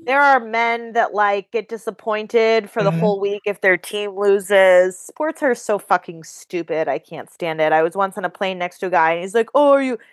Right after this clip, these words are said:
Speaker 1: I was going back to Wisconsin. He's like, "Oh, so you must be, like, a,
Speaker 2: A
Speaker 1: a
Speaker 2: Packers
Speaker 1: Packers
Speaker 2: fan.
Speaker 1: fan." And I'm like, "No." And he's like, "Oh, are you a Badgers fan? Did you go to Madison?" I was like, "No, I didn't." And he's like, "Well, well, what do you li-, what sport do you like?" And I was like, "I don't." And he's like,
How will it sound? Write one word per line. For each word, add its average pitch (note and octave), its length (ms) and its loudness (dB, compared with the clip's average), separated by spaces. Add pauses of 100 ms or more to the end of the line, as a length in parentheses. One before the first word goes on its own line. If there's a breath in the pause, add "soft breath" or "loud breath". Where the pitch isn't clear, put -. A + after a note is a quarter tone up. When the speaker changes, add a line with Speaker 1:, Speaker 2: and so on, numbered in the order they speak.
(140)
Speaker 1:
I G3+ 40 -6
was F#3+ 80 -8
going G#3+ 160 0
back G3+ 220 2
to G#3 80 -12
Wisconsin. A3+ 440 -2
He's G#3+ 140 -6
like, C#4+ 140 -6
"Oh, D#4 220 2
so - 140 -8
you B3 160 -6
must A#3 240 -4
be, B3 120 -4
like, A3 280 2 (420 soft breath)
a, G#3+ 60 4 (260)
Speaker 2:
A G3+ 160 4
Speaker 1:
a G3 40 2
Speaker 2:
Packers - 60 -2
Speaker 1:
Packers C#4+ 400 2
Speaker 2:
fan. C3 100 -6
Speaker 1:
fan." G3+ 260 -2
And G3 100 -6
I'm G#3+ 80 -8
like, A3+ 240 -4
"No." G3+ 320 0
And G#3 80 -4
he's G#3+ 140 -10
like, A#3+ 160 -2
"Oh, D4+ 120 4
are B3 100 4
you A#3 100 0
a G#3+ 60 0
Badgers G3+ 520 -4
fan? C4 280 -6
Did A3+ 120 -12
you G3 60 -18
go A3+ 140 2
to A3 60 0
Madison?" G#3 600 2
I A#3 100 0
was A3 140 -4
like, A3 280 0
"No, A#3 380 2
I G3+ 160 -4
didn't." G#3+ 380 -6 (320 soft breath)
And - 80 -4
he's A#3 80 0
like, A#3+ 220 4
"Well, A3 300 0
well, G#3 300 -6
what G#3+ 180 2
do G#3 60 -6
you A3 200 -2
li-, G3+ 260 2
what A3 240 -2
sport A3+ 300 -2
do C#4 80 -2
you D#4 160 -2
like?" G#3 260 2
And G#3+ 100 -6
I G#3 40 -6
was G3+ 140 -8
like, G#3 240 -2
"I G3+ 60 -2
don't." A#3 460 2
And G3+ 80 -20
he's G#3+ 160 -8
like, G3 260 0